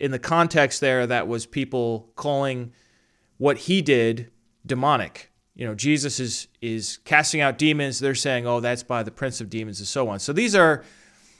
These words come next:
these are, uh, warnings, if you will, to not, uh, be too,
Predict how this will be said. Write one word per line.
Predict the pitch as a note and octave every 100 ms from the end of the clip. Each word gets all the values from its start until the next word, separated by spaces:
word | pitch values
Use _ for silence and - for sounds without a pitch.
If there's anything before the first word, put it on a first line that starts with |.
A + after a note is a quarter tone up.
| _ -
these | E3+ A3
are, | D#3 C#3 -
uh, | C3+ B2+ A#2+ A2+
warnings, | A#2 F3+ A3 F#3 D#3+ D3+ C3+ - - _
if | D3+ -
you | C#3
will, | C#3 C3 B2+ B2 _ _ _ -
to | D#3
not, | C#3+ D3+ D3 -
uh, | A#2+ C#3 C3 B2
be | A2 C3+ B2+
too, | B2 D#3+ D3 C#3+ C#3